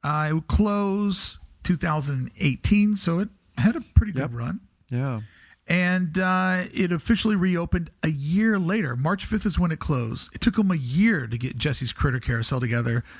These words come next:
Speaker 1: But I think when we were looking at today, you can see that they really, this is their first big, massive rollout for
Speaker 2: Hmm.
Speaker 1: Pixar Pier.
Speaker 2: Right,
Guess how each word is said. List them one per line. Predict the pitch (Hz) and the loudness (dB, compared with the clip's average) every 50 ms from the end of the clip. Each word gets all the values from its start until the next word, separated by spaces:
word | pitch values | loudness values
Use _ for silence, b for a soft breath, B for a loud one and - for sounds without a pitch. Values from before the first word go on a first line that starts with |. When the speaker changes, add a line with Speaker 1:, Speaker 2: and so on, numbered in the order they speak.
| B B B | B B B
Speaker 1:
But | - 165 | 0 2
I | |
think | 180 269 277 | 2 0 0
when | 277 262 | 2 2
we | 240 226 208 | 4 4 4
were | 196 | 2
looking | 208 196 - 214 180 165 | 0 0 -2 -2 -2 -2
at | 147 - | -2 -4
today, | - 139 139 131 120 117 110 117 110 _ _ _ _ _ _ - | -4 -2 -2 0 0 0 -2 -2 -4 _ _ _ _ _ _ 2
you | 185 - | 2 4
can | - 247 240 | 4 2 2
see | - - 262 247 247 | 2 4 4 4 4
that | 208 160 | 4 4
they | - 170 165 | 2 0 0
really, | 143 123 127 147 170 196 220 233 226 233 240 233 226 226 220 208 - _ _ b b b b b b b | 0 0 0 2 2 4 2 2 0 0 0 0 0 0 -2 -4 -6 _ _ b b b b b b b
this | - 226 294 | 2 2 2
is | 294 247 | 2 0
their | 220 175 | -2 -2
first | - - - 208 208 202 190 - 165 139 | -2 -2 0 0 0 0 0 -2 -2 0
big, | 156 175 165 165 160 151 139 139 - - _ _ _ - - _ - _ - - - | 2 2 2 2 0 0 0 -2 -4 -4 _ _ _ -20 -20 _ -20 _ -20 -10 -4
massive | 160 147 160 165 170 - - 156 131 | -2 0 0 0 0 -2 -2 -4 -2
rollout | 127 131 135 131 135 123 113 101 - - - - | -2 0 0 2 2 0 0 -2 -4 -8 -12 -18
for | - - 143 131 127 117 117 113 110 113 117 | -6 -2 0 0 0 0 0 -2 -2 0 2
Speaker 2:
Hmm. | 117 110 107 104 101 98 95 92 87 _ - - | 2 4 4 4 2 2 0 -2 -4 _ 2 2
Speaker 1:
Pixar | - 156 - - 143 120 110 - | 2 2 2 -4 -6 -6 0 0
Pier. | - 135 110 - - - - | 0 0 0 -8 -10 -4 -2
Speaker 2:
Right, | 127 113 104 92 95 | -2 -2 -2 -2 -8